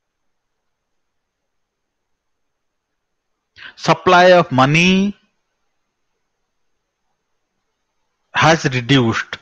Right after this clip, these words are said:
Unemployment levels have increased substantially. Disposable income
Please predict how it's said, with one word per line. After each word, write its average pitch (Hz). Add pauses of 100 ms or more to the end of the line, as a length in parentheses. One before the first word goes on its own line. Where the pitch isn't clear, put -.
(2250)
Unemployment 175
levels 160 (600)
have 156
increased 160
substantially. - (3750)
Disposable 180
income 180